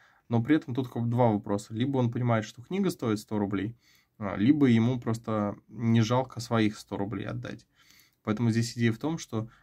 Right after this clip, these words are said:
если вы человеку, м, не докажете, что ваша книга, например, стоит, там, не знаю, пятьсот рублей, и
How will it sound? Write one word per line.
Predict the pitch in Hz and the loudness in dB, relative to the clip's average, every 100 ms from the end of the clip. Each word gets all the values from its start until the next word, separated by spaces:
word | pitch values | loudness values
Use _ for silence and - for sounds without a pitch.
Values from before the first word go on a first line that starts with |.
| _ | _
если | 123 123 113 | -6 -4 0
вы | 113 110 | 2 2
человеку, | - 113 110 107 101 101 - _ _ _ | 0 -2 0 -2 -4 -6 -10 _ _ _
м, | 104 101 101 | -6 -4 4
не | 113 | 4
докажете, | 110 113 117 110 117 - | 6 2 2 0 -2 -10
что | 107 - | -12 -6
ваша | 104 - | -6 -6
книга, | - 117 107 | -6 -4 -2
например, | 101 107 101 101 | -2 -2 -6 -6
стоит, | - 104 | -6 -8
там, | 101 104 | -8 -8
не | |
знаю, | 107 117 - | -8 -10 -10
пятьсот | 117 - 120 107 | -10 -2 -2 0
рублей, | 104 101 101 107 - - _ _ - | -2 -2 -2 -4 -12 -20 _ _ -6
и | 107 104 101 98 110 | 0 2 2 0 -4